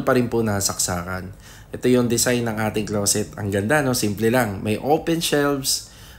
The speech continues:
may para sa hanger, tapos may dalawang drawer po siya. Yung combination ng paint, tinge of gray po yan na tinimpla sa Q D E.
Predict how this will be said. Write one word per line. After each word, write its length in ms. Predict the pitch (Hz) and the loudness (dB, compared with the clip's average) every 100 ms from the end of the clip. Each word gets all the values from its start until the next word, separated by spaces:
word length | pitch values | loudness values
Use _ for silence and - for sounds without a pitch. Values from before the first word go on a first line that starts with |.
| - | -10
may 160 | 113 110 | -2 -2
para 400 | 110 117 113 110 | 2 2 4 2
sa 160 | 107 | 2
hanger, 720 | 101 165 180 160 151 151 151 - - - - | 2 2 2 2 2 0 -4 -14 -20 -20 -4
tapos 400 | 107 110 113 - | -2 0 -2 0
may 160 | 113 | 0
dalawang 400 | 107 117 113 113 | 2 2 2 2
drawer 400 | 104 110 110 107 | 2 2 2 2
po 160 | 107 98 | 0 -6
siya. 320 | - 95 92 - - - - | -4 -6 -8 -16 -20 -20 -10
Yung 160 | 123 123 | -6 0
combination 560 | 147 156 156 147 147 | 2 4 2 2 2
ng 240 | 151 156 151 | 2 0 0
paint, 320 | 135 131 - - | 0 0 -4 -2
tinge 240 | 127 123 | 0 0
of 160 | 120 117 | -2 2
gray 240 | 123 123 | 2 2
po 160 | 123 127 | 2 0
yan 400 | 127 110 104 107 | 2 2 0 0
na 160 | 107 | 0
tinimpla 480 | 104 120 117 107 113 | 0 0 0 0 0
sa 320 | 107 107 104 101 | 2 2 2 0
Q 200 | - 131 | 0 0
D 80 | 131 | 0
E. 220 | - 123 | 0 0